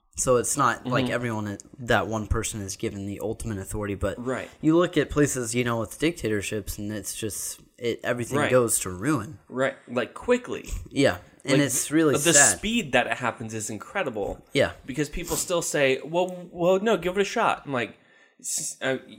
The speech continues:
Speaker 2: you know, same thing on communism.
Speaker 1: Uh-huh.
Speaker 2: Because it, it's, it's state controlled, and by state controlled, it's, you know, concentrated on a person.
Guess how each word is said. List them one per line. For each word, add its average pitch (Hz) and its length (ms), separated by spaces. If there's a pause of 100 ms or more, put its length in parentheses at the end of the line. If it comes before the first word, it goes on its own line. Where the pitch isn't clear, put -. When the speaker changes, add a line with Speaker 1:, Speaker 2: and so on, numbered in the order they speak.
(120)
Speaker 2:
you 127 80
know, 139 80
same 151 200
thing 156 200
on 147 280 (280)
communism. 147 800 (400)
Speaker 1:
Uh-huh. 110 260 (580)
Speaker 2:
Because 143 440
it, 139 360
it's, 131 460
it's 127 180
state - 320
controlled, 117 560
and 110 120
by 113 100
state 147 260
controlled, 117 420
it's, - 260 (240)
you 120 100
know, 107 140
concentrated 117 600
on 104 200
a 123 140
person. 107 520